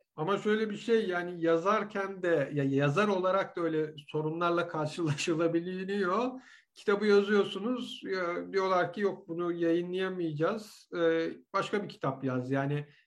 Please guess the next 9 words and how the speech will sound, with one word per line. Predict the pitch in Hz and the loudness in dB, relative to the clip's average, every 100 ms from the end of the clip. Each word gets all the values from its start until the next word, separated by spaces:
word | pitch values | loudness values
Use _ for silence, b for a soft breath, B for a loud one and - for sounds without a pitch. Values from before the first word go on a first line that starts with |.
| _ | _
siz | - 160 | -6 -2
ona | 170 175 | 0 0
iki | 170 - 185 | -4 -6 -6
üç | 165 - | -6 -2
yıl | 175 175 | -2 2
vermişsiniz, | 170 175 190 - 175 202 208 - _ | 2 0 -4 -6 -4 -4 -6 -12 _
yayın | 165 165 170 | 0 0 0
evleri | 170 175 170 165 | 0 0 -2 0
reddetmiş. | 180 180 165 151 185 240 - | 0 0 -2 -4 -6 -8 -8